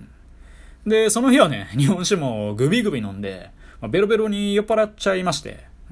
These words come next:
その後にね、確か露天風呂に入ったとは思うんですけど、何の記憶もないんですよね。ただ一つ、覗きをしていないことを祈るばかりですよ。で、夜寝て、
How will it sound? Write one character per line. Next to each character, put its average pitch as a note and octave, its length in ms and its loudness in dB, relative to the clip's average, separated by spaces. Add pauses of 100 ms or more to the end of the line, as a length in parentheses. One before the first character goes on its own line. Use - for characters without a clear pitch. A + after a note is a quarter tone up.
(260)
そ G3+ 120 0
の A3 100 2
後 C3+ 160 0
に G#2+ 80 -4
ね、 G#2 220 -4
確 C#3+ 180 0
か A#2+ 80 -6
露 C3+ 140 -2
天 G3 140 -2
風 G3 120 2
呂 D3 100 0
に F#2 200 -10
入 D#3 160 -2
っ - 20 -16
た D3+ 140 -2
と C#3 80 -2
は C3+ 60 0
思 F#3+ 120 0
う A#3 60 -2
ん F#3 60 -2
で C3+ 60 0
す - 120 -4
け G#2 80 -6
ど、 F2 260 -14 (400)
何 D#3 220 -2
の B3 100 2
記 - 100 -2
憶 C4+ 220 0
も B2 380 -4 (120)
な A2+ 120 -2
い D#3 40 0
ん D3+ 40 -2
で A2+ 80 -4
す - 80 -8
よ - 100 -20
ね。 F#2 200 -20 (520)
た B2+ 140 -4
だ C3+ 100 2
一 D#3 200 0
つ、 F2+ 300 -6 (240)
覗 B2+ 240 -2
き C3+ 120 -4
を B2+ 160 -2
し - 80 -6
て D#3 80 0
い C#3+ 80 -2
な C3 80 -2
い B2+ 40 -4
こ F#3+ 120 -2
と A#2 260 0
を F2+ 100 -10
祈 A2 320 -4
る A#2 60 -4
ば A2+ 140 -8
か G#3 80 -4
り E3+ 100 -2
で F#2+ 80 -10
す - 100 -6
よ。 - 100 -20 (600)
で、 B3 100 -2
夜 A3+ 280 0
寝 G3+ 120 0
て、 F#2 180 -8